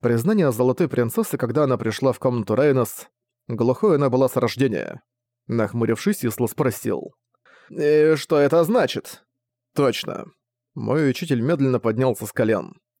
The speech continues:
Слегка поглаживая свой живот, он глубоко вздохнул. «Что ж, начнем с выводов». Стоя над телом Калины, он смело и безоговорочно произнес:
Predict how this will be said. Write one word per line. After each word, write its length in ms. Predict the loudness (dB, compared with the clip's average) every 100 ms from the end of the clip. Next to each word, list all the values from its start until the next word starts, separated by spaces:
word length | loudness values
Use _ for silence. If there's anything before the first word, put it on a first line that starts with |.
| _ _
Слегка 360 | -6 -4 -2 -2
поглаживая 560 | 0 0 0 0 -2
свой 240 | -2 -2 -2
живот, 480 | -2 -2 -2 -4 _ _ -6
он 220 | -4 -2
глубоко 360 | 0 0 0 -2
вздохнул. 640 | -2 -4 -2 -4 -4 -8 _ _ _ _ _
«Что 320 | -10 0 0
ж, 220 | 0 -6 _ _ -8
начнем 480 | -2 -2 0 -2 0
с 60 |
выводов». 680 | 0 0 0 -2 -4 -14 -20 _ _ _ _ _ -20
Стоя 340 | -8 -2 0
над 160 | 0 0
телом 300 | 2 2 0
Калины, 540 | 0 2 2 0 -2 _ _ -2
он 200 | -2 -2
смело 340 | -2 0 2
и 80 | 2
безоговорочно 680 | 0 0 0 0 -2 -2 0
произнес: 680 | 2 0 -2 -6 -6 -14